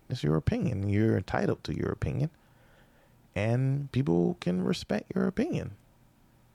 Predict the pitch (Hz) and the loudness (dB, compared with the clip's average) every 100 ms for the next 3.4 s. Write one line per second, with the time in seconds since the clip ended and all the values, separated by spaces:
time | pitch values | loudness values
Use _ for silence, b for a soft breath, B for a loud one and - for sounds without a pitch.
0 | _ _ _ _ _ _ _ _ 113 123 | _ _ _ _ _ _ _ _ 2 4
1 | 139 147 - 147 104 85 117 123 - - | 4 2 2 0 0 0 2 2 -2 -2
2 | 80 92 - _ _ _ _ _ _ _ | -2 -2 -8 _ _ _ _ _ _ _
3 | 98 139 90 - | 2 4 4 -2